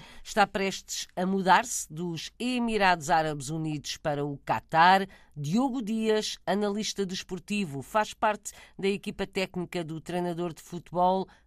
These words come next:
Leonardo Jardim. É a história de hoje da rubrica Madeirenses Como Nós, produzida pela Antena um Madeira.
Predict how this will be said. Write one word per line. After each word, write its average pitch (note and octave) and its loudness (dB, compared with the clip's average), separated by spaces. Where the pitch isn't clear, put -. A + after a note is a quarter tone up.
Leonardo D3 -4
Jardim. G#2 -10
É B2+ -4
a - -2
história C3 -4
de B2 -6
hoje D#3+ -4
da C#3+ -6
rubrica D3 -4
Madeirenses E3 0
Como D#3+ -2
Nós, E3+ -2
produzida F3 -2
pela D#3+ 0
Antena E3+ -2
um E3+ -2
Madeira. F#3 2